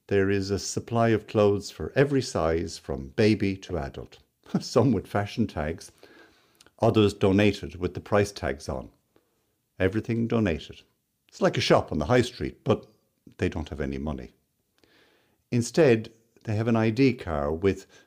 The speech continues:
"Not allowed to work" stamped on it. Yeah, even the three-year-old have "Not allowed to work" stamped on their cards. Now, who thought this up? Some days, up to eighty come for food,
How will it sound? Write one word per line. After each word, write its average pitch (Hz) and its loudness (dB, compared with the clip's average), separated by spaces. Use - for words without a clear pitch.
"Not 110 0
allowed 113 2
to - -6
work" 104 0
stamped - -6
on 69 -6
it. - -14
Yeah, 143 2
even 139 4
the 123 -2
three-year-old 107 2
have 85 0
"Not 95 0
allowed 95 0
to 98 -10
work" 90 -2
stamped 92 -4
on 87 -2
their 92 0
cards. 60 -12
Now, 85 -14
who 120 -2
thought - -10
this - -14
up? - -20
Some 117 2
days, 85 -2
up - -2
to 107 0
eighty 104 2
come 80 -4
for 80 -10
food, 98 -2